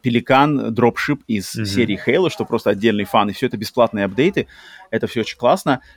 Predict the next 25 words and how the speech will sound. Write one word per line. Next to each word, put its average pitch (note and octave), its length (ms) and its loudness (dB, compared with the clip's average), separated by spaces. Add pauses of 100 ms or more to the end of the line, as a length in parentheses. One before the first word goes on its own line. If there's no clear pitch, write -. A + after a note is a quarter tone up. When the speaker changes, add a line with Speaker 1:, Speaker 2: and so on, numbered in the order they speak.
(100)
Speaker 1:
Опять G3+ 360 4
же, D3+ 80 -2
это E3+ 380 4 (240)
я F3+ 340 4
как G3 200 -2
бы D3+ 100 0
могу D3 300 2
только E3+ 260 0
такому C#3+ 320 0
дать C3+ 200 2
просто - 300 -6
это, C#3 300 0
это, - 200 -4
это C#3 200 -2
нишевая G3 440 2
вещь, C#3+ 280 0
но, B2+ 240 0 (300)
но A#2 120 2
она, C#3+ 260 4
видно, C3 280 -4
что - 160 -8
люди B2+ 180 -2
делают A#2+ 400 0
с - 60 -20
душой, D3 560 -2